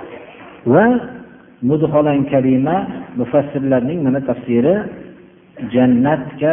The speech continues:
biz dohil qilamiz, deydi Alloh taolo. Payg'ambarimiz sollallohu alayhi vasallam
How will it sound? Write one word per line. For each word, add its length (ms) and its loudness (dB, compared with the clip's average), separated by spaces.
biz 260 -6
dohil 400 0
qilamiz, 420 -4
deydi 220 -8
Alloh 240 -12
taolo. 260 -20
Payg'ambarimiz 640 4
sollallohu 460 4
alayhi 240 2
vasallam 460 2